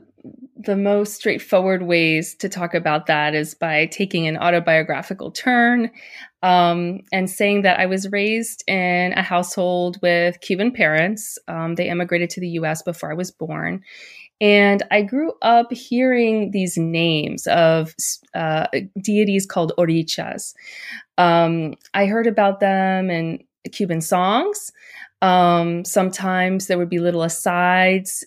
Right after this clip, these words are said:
Um, let's say there was an image of the Virgin of Charity, the patroness of Cuba,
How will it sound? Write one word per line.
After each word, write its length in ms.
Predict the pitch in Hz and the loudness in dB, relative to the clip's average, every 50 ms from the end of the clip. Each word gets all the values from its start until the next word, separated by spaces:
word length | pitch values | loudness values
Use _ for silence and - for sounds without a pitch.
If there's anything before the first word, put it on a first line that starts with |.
| - | -6
Um, 600 | - 180 170 165 160 160 160 160 160 160 160 - - - - _ _ _ - | -6 -4 -4 -2 -2 -2 -2 -4 -4 -4 -6 -8 -10 -14 -20 _ _ _ -4
let's 240 | 190 185 175 175 - | 0 0 0 0 0
say 100 | 190 180 | 0 0
there 100 | 175 170 | 2 2
was 100 | 170 170 | 0 2
an 120 | 180 165 - | 0 -2 -2
image 340 | - 180 175 175 175 170 175 | -2 -2 0 0 0 0 0
of 140 | 165 160 | -2 -2
the 60 | 165 160 | -2 -2
Virgin 300 | 160 170 170 165 165 165 | -2 -2 -2 -2 -4 -8
of 100 | 160 160 | -8 -6
Charity, 760 | - - 196 185 190 196 196 196 196 196 190 196 196 190 - - - - - - - - | -2 0 2 4 4 4 4 4 4 4 4 2 0 -2 -6 -20 -20 -20 -20 -20 -12 -4
the 160 | 180 175 170 | -2 -2 0
patroness 480 | - 180 170 165 190 170 170 160 - | 0 0 -2 0 0 -2 -2 -2 -4
of 120 | 170 160 - | -6 -10 -8
Cuba, 760 | - - 240 240 226 208 220 214 208 202 202 196 196 196 | -4 -2 0 0 2 4 4 4 6 6 4 4 2 2